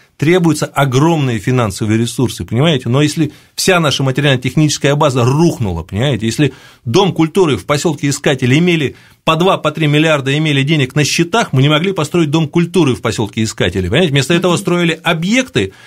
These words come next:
которые стоят сотни миллионов рублей, на количество учеников там в два, в три раза превышающие потребности. Если мы строим очистные сооружения, но при этом,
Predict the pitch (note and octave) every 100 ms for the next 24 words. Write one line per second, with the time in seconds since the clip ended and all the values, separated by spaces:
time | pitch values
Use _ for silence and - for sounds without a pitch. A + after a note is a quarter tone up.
0 | - - C#3+ E3+ E3+ F3 - - - G3+
1 | D3+ D3 D3+ D3+ C#3+ - D#3 D#3+ G#3 A#3+
2 | A3+ - _ C3+ D3 F3 E3+ F3 D#3+ -
3 | F3 F3 A3 - C3 G#2 C3+ F3+ - C#3
4 | D3 A#2 C3 D3 D3 F3 D#3+ D3 - C3
5 | C#3+ C#3 C#3+ F#2 F2 E2+ G2 G2 _ -
6 | - C#3+ C3+ G3 F#3+ G#3 F#3+ F3+ F#3+ G3+
7 | F#3+ F3+ F#3 F#3 G3+ A3+ D3+ C#3 E3+ F3+
8 | E3+ C#3+